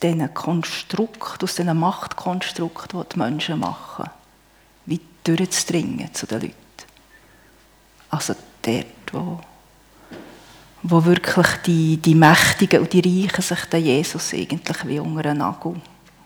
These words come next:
nehmen, für das Volk gefügig zu machen, ähm, bricht er einfach gang wieder durch und kann die Leute berühren und kann sie frei machen, obwohl das eigentlich, äh,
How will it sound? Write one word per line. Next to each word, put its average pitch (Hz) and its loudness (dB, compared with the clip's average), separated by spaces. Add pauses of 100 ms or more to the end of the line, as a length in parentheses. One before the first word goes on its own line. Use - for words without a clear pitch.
(240)
nehmen, 143 2
für - -10 (680)
das - -2
Volk 160 2
gefügig 180 -2
zu - -2
machen, - 2 (1400)
ähm, 156 2 (520)
bricht - 6
er 151 4
einfach - -2
gang 147 -2
wieder 196 -6
durch 180 -4
und - -8
kann - -4
die 185 -4
Leute 185 -8
berühren 170 -6 (680)
und 160 -6
kann - 0
sie - -2
frei 147 0
machen, 190 -4 (600)
obwohl 165 -2
das - -8
eigentlich, - -6 (220)
äh, - -6